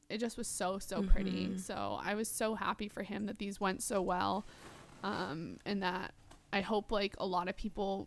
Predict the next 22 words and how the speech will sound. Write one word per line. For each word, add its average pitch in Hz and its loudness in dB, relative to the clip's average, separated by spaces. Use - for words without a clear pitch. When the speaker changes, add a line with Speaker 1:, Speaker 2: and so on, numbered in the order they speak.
Speaker 1:
got 196 0
drawn 180 0
into 190 -2
his 196 -6
music 202 -4
after 180 -2
these 226 -8
performances, - -6
because 208 -8
I 208 -4
feel 202 2
like 190 2
anyone 190 4
who 196 0
would 175 4
watch - 0
them - -6
would 196 -4
really 185 -6
like - -8
them. 226 0
Speaker 2:
Yeah. 196 2